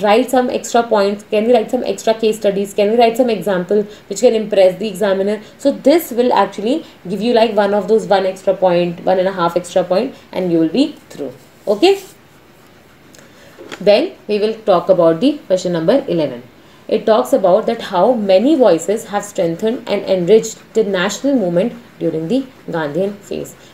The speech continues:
And now the word is elaborate. So you don't have to counter this,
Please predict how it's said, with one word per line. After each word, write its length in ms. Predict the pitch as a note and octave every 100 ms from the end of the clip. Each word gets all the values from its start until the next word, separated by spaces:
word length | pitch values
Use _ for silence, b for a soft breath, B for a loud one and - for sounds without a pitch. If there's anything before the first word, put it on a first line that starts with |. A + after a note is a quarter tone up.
| -
And 160 | E3+
now 320 | D#3 F#3 B3+ -
the 120 | F3
word 280 | D#3+ D3+ D3+
is 160 | A#3+ C4 -
elaborate. 640 | E3 C#3+ C#3 C#3+ C#3 C3 - B B
So 340 | - A3 D#4 - - -
you 160 | G3
don't 240 | F#3+ G#3 C4
have 240 | B3 A3
to 80 | G#3+
counter 400 | G3 E3+ D#3+ E3+
this, 260 | F#3+ E4